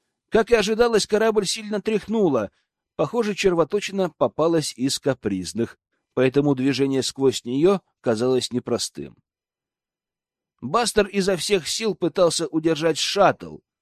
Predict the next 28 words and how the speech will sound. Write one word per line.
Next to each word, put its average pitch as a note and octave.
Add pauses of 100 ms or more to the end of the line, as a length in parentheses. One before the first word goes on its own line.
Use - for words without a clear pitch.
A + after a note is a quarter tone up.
(480)
и D#3+
у G3
него B3
это F3
в -
целом G#3
получалось. - (680)
Совершенно B3
неожиданно G#3
для C#3+
беса E3
разлом B2
подошёл B2+
к -
концу, -
и A3+ (340)
транспорт A#3+
грубо G3
вышвырнуло G#3+
в D#3+
атмосферу A#2
Атраксиса. - (1300)
Судно A3+
появилось G3 (200)
прямо F#3+
посреди E3
густых E3
облаков D#3+